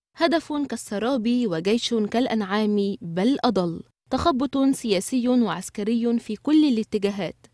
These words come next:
فبينما يرى رئيس الوزراء الإسرائيلي بنيامين نتنياهو أن حكومته مصممة على الانتصار المطلق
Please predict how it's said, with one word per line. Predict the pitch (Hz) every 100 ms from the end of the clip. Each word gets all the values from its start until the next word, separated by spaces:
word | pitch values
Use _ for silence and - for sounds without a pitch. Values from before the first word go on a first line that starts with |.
| _ -
فبينما | 190 185 214 226 196
يرى | 202 226 208
رئيس | 202 240 247
الوزراء | 214 196 196 226 240
الإسرائيلي | 220 - 220 208 233 233
بنيامين | 196 208 208 226
نتنياهو | 214 196 185 208 247 220 233 - - 247
أن | 269
حكومته | 285 285 269 277 330 262 277
مصممة | 247 269 294 254 294 262 - 185 170
على | 180 185
الانتصار | 202 190 - 254
المطلق | 233 214 247 247